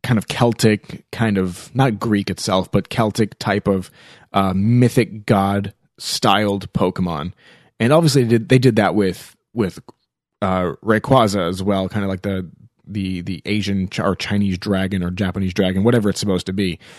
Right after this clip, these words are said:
Um, they did that with Rayquaza as well. So very interesting things that,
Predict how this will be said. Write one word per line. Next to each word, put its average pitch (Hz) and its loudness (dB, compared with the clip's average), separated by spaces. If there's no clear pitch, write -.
Um, 90 2
they 104 2
did 104 2
that 87 2
with 98 -4
Rayquaza 95 0
as 85 -6
well. 85 -4
So 98 -4
very 139 6
interesting 110 2
things 98 0
that, 90 -4